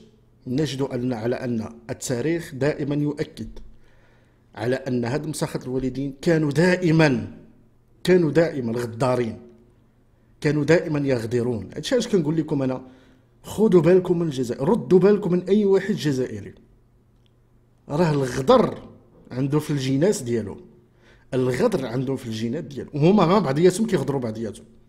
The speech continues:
مع بعضياتهم كيغدروا بعضياتهم، فما بالك بشي حد ماشي، ماشي، ماشي منهم.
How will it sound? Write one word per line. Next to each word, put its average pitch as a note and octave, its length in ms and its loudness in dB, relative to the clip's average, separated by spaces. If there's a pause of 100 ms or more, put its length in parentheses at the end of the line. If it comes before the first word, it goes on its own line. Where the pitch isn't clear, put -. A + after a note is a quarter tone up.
(800)
مع C3+ 280 6
بعضياتهم G3+ 580 4
كيغدروا D3+ 360 -2
بعضياتهم، A2+ 440 -6
فما D3 240 0
بالك F3+ 320 2
بشي C#3+ 1160 -4
حد C3 180 -6
ماشي، A#2+ 360 -4
ماشي، A2+ 380 -10
ماشي C3 240 -2
منهم. B2+ 400 0